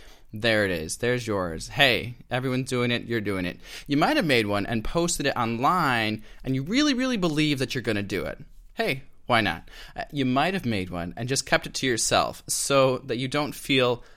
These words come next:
the pressure if you don't stick to it.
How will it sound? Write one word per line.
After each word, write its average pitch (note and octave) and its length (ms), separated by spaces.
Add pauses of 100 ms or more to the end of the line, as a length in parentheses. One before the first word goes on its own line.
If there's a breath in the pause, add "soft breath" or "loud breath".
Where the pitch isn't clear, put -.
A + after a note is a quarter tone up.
(160 soft breath)
the A2+ 120
pressure C3+ 580 (300)
if D3+ 160
you C#3+ 80
don't B2 160
stick - 280
to G2 140
it. F2 180